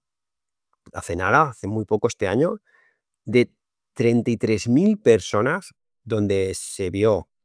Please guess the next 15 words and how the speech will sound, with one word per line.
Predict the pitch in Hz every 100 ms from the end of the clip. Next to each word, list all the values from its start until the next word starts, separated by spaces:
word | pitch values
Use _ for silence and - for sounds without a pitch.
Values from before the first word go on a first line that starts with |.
| _
cómo | 101 101
comían | 92 107 135 185
y | 101
quiénes | - _ 98 92
hacían | 80 92
estu-, | 87 - 110 -
eh, | 101 92 90 87 - 95
el | - 92
ayuno | 98 104 101
y |
demás, | 95 110 - _ _ _ _ _ _
y | 110
el | 101
dieciséis | 101 101 117 113
ocho | 120 - 170 175